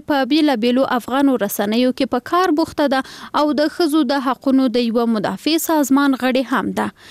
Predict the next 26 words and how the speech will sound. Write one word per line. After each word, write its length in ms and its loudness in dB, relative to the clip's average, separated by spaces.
چې 220 0
په 140 0
رضاکاره 540 0
توګه 240 0
ښځو 280 0
او 80 2
ځوانانو 500 2
ته 180 0
د 160 0
عامه 260 4
پوهاوي 460 0
پروګرامونه 680 2
برابروي. 580 -2
هغه 200 2
چې 340 0
کله 280 2
له 80 2
مهاجرت 580 0
افغانستان 720 -2
ته 100 2
راستنه 420 0
شوه، 200 0
په 240 0
افغانو 440 2
رسنیو 480 0
کې 320 0